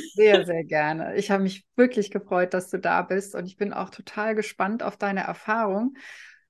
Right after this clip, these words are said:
Ich muss zugeben, ich selber, ähm, habe keine Detox-Erfahrungen. Also ich mache tatsächlich immer ein paar Congee-Entlastungstage mal, wenn mein Körper mir sagt, dass das nötig ist.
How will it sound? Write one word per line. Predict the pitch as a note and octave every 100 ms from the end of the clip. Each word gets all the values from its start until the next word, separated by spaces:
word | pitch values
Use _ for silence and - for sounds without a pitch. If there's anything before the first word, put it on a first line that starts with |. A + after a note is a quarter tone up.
| _ -
Ich | B3 A#3
muss | G#3+ -
zugeben, | - A#3 A3 G#3+ -
ich | G#3+ -
selber, | G#3 G#3+ G#3+ G#3+ G3+
ähm, | F#3+ G3+ G3
habe | F#3+ G3+
keine | - G#3+ A#3 C#4
Detox-Erfahrungen. | C#4 C#4 C#4+ C#4 C#4 - B3 - B3 B3+ C4+ C#4 B3+
Also | G3+
ich | G3 G#3
mache | G#3 -
tatsächlich | G#3+ G#3 A3 G#3 G3+ G3+
immer | G#3 A3
ein | G3+
paar | G3 G3+ G3 G3
Congee-Entlastungstage | - G#3+ G#3 F#3+ G3 F3+ F3+ G3 A#3 - C4+ B3+ - - A3 A3
mal, | A3 A3 A3 A3
wenn | G#3+ G#3
mein | G3+ G3+
Körper | - A3 A3
mir | G#3+ G3+
sagt, | F#3+ F#3+ G3+
dass | G#3 -
das | G3 -
nötig | G#3 G#3 G3+
ist. | - G3+